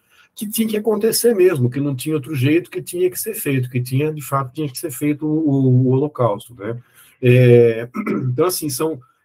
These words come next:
é, é, essa, eu diria assim, é uma estratégia de manipulação comparável, é, ao, ao nazismo, né? Uma coisa realmente impressionante.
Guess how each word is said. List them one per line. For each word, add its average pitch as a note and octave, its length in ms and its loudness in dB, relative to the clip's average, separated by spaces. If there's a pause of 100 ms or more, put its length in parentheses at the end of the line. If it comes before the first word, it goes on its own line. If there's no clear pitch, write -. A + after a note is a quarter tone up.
(160)
é, B2+ 400 -2
é, A2 800 -6 (180)
essa, C#3+ 280 -6
eu D#3+ 180 -4
diria D3 200 -4
assim, D3 280 -2
é E3 60 0
uma F#3 140 -6
estratégia D#3+ 680 -4
de D3 100 -10
manipulação C3+ 840 -4
comparável, D#3 1000 -4 (400)
é, B2 520 4
ao, C3 760 0
ao B2 140 0
nazismo, A#2+ 540 -8
né? G2 100 -20
Uma A2+ 160 -10
coisa A#2 360 -4
realmente C#3 560 -4
impressionante. C3 720 -8